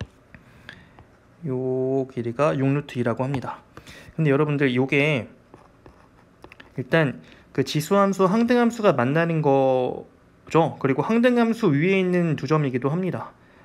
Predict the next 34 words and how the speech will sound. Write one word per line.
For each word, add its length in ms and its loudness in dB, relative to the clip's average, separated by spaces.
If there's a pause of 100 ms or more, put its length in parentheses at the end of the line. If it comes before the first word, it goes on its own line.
예, 60 -2
기울기 380 4
사십오 340 0
도짜리인 460 0
거니까 460 -2 (680)
이렇게 440 0
만들어 340 0
보면은 500 -4
요 40 -4
녀석은 400 -4
직각 300 -4
이등변 240 -4
삼각형 360 -4
되는 200 -4
거죠. 300 -8 (580)
그쵸? 300 -6
그래서 180 -8
요 100 0
길이가 280 -2
육인 240 -2
걸 180 -2
얘기할 260 -4
수 120 -10
있어요. 400 -12
따라서 500 -4 (380)
똑같은 340 -8
거니까 380 -4
여기도 460 -4
육이 160 -6
되겠다. 420 -12 (140)
이렇게 180 -14
생각할 320 -6
수 380 -2
있습니다. 480 -10